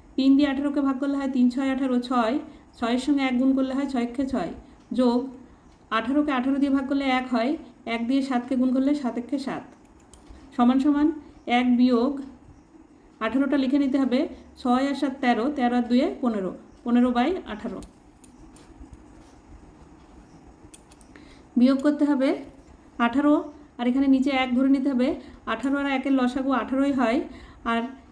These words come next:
এই এক দিয়ে আঠারোকে গুণ করলে আঠারো একে আঠারো, বিয়োগ আঠারোকে আঠারো দিয়ে ভাগ করলে এক হয়, পনেরোর সঙ্গে এক গুণ করলে পনেরো একে পনেরো, আঠারো থেকে পনেরো বিয়োগ করলে হয় তিন, নিচে আঠারো। এবার তিন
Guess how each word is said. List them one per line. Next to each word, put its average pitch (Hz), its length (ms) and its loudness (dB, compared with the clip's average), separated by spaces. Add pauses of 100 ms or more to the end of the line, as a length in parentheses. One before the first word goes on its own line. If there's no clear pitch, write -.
(140)
এই 247 60 8 (100)
এক 254 100 0
দিয়ে 269 160 2
আঠারোকে 269 380 0
গুণ 262 200 -2
করলে 254 220 4 (360)
আঠারো 247 260 -2
একে 247 160 -4 (100)
আঠারো, 196 240 -4 (260)
বিয়োগ 247 340 4 (840)
আঠারোকে 277 320 0
আঠারো 269 240 0
দিয়ে 269 140 2
ভাগ 262 100 0
করলে 269 160 0 (100)
এক 254 120 -6
হয়, 233 220 0
পনেরোর 262 340 2
সঙ্গে 277 180 0
এক 247 160 -2
গুণ 254 180 4
করলে 254 140 -2 (100)
পনেরো 233 240 0
একে 269 240 -6
পনেরো, 196 300 -4 (420)
আঠারো 247 340 -2
থেকে 285 140 0 (100)
পনেরো 247 280 4 (460)
বিয়োগ 247 280 2
করলে 269 220 2
হয় 269 220 -2
তিন, 240 160 2 (400)
নিচে 240 240 0 (100)
আঠারো। 208 280 -6 (800)
এবার 240 220 2
তিন 269 160 6